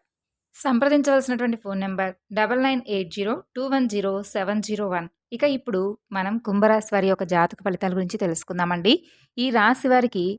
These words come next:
రేపటి రోజున, అంటే వీరి ఇంటికి సంబంధించినటువంటి కొన్ని కార్యక్రమాలపై చాలా ఎక్కువగా దృష్టినైతే సారించబోతున్నారు. అలాగే వీరికి, వీరు చేస్తున్నటువంటి జీవనోపాధికి సంబంధించినటువంటి విషయంలో మంచి పురోగతి ఉంటుంది. ఈ రాశి వారికి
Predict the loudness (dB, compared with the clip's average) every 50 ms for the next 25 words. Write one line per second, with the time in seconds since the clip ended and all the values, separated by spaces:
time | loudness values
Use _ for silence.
0 | _ -6 -2 0 0 2 2 0 0 0 0 0 0 0 0 -2 -2 -2 -4 -6
1 | -4 0 2 2 2 2 2 0 2 2 2 2 2 0 -2 -2 -2 0 0 0
2 | 0 0 0 2 2 0 0 2 0 0 0 -2 -2 -4 -6 -4 -2 -2 -2 -2
3 | -4 -6 -6 -4 -2 -2 -2 -2 -2 -2 0 0 0 0 -2 -2 0 2 2 2
4 | 2 2 2 0 0 0 -4 -8 -4 0 0 2 2 2 2 2 0 -2 -4 -4
5 | -2 2 4 4 2 2 0 -2 -4 -4 -4 -6 -4 -4 -4 -2 -2 -4 -4 -2
6 | 0 0 0 0 -2 -4 -4 -4 -4 -4 0 0 0 0 0 _ _ _ _ _
7 | _ -10 -6 -4 -2 -2 -2 0 0 0 0 0 0 0 0 0 0 0 _ _
8 | _ _ _ _ _ _ -4 -2 -2 -2 0 2 2 2 2 0 0 0 0 2
9 | 2 2 2 0 -2 0 2 2 4 4 4 2 0 0 -2 -4 -4 -4 -6 -6
10 | -4 -4 -2 -2 -2 -2 -4 -4 -6 -6 -6 -6 -6 -6 -6 -6 -6 -4 -2 0
11 | 0 2 2 2 2 2 -2 -4 -8 -6 -2 -2 -2 -2 -2 -6 -10 -6 -2 0
12 | 2 2 2 0 -2 -2 -4 -4 -4 -6 -6 -4 -4 -4 -4 _ _ _ _ _
13 | -4 0 2 4 4 4 2 0 0 2 2 2 2 2 0 0